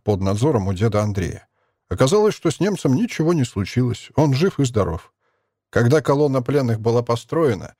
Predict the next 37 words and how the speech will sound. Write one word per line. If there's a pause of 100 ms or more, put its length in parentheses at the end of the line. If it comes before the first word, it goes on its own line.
(340)
трое
бойцов
роты
и
трое
мальчишек
вместе
с
Игнатом
Тимофеевичем (420)
повели
их
назад
в
сторону
Вязьмы. (640)
А
бойцы
роты
стали
располагаться
на
ночлег. (680)
Шубин
решил,
что
на
ночь
глядя
он
не
поведёт
свою
роту
на
штурм
Ярцево.